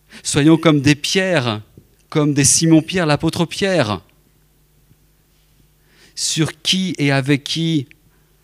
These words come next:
Christ bâtit son Église. Est-ce que nous ne sommes pas les uns les autres,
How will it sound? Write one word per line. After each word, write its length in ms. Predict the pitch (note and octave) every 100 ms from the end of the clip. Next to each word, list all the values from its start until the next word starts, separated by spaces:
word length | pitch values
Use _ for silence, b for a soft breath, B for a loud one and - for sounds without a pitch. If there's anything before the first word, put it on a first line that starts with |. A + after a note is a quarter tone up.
| _ _ _ _ _
Christ 580 | - C#3 D3+ B2+ - C3
bâtit 840 | A2+ G#2 G2+ C3+ C3 - C3+ C#3 C3+ _
son 400 | - - - A#2
Église. 640 | A2+ G#2+ A#2+ A#2+ G#2 F2 D2+ _ _ _ _ _ _ _ _ _ _ _ _ _ _ _ _ _ _ _ _ B B
Est-ce 220 | B2+ -
que 80 | F3
nous 120 | E3
ne 40 | E3
sommes 360 | - F3 D#3+
pas 520 | - F3+ F#3+ F3 A2+
les 240 | C#3 C#3+ B2+
uns 120 | D3+
les 220 | C#3+ B2
autres, 420 | D3 D#3 B2 G2